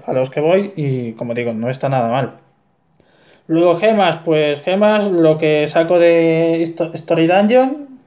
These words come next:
y nada más. Los achievements,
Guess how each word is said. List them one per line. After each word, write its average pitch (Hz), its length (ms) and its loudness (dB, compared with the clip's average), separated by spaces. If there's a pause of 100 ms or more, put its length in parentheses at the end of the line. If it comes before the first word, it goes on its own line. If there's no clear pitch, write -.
y 139 80 -10
nada 135 220 -4
más. 220 320 -2 (1160)
Los 151 180 -2
achievements, 180 680 0